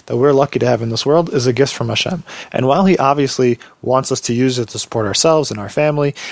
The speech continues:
uh, and our extended family, it's also in order to support those around us. That there's, there's no reason,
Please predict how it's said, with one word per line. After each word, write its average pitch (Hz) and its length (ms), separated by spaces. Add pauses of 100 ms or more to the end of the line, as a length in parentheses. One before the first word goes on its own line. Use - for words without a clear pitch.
(160)
uh, 110 80
and 107 160
our 104 100
extended 165 400
family, 156 340 (280)
it's 131 180
also 160 580 (1000)
in 135 160
order 143 240
to 127 40
support - 480
those 113 220
around 101 440
us. - 300 (1000)
That 120 140
there's, 123 320
there's 135 280
no 175 220
reason, 139 640